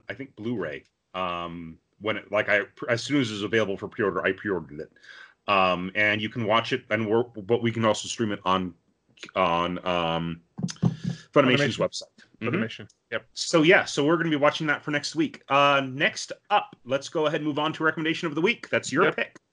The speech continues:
Speaker 2: And this pick, uh, this week, in honor of KyoAni Month, we're gonna pick another,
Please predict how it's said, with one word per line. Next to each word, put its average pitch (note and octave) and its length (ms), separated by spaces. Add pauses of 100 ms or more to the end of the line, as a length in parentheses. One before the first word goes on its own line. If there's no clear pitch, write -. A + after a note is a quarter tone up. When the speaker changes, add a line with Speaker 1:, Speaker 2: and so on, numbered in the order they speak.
(460)
Speaker 2:
And C#3+ 180
this G3 140
pick, A3 540
uh, D3+ 140
this F#3+ 220
week, F#3+ 360
in D3 260
honor C#3+ 320
of C#3 180
KyoAni C#3+ 460
Month, F3 280
we're C#3 100
gonna D3 180
pick D3+ 180
another, D#3+ 580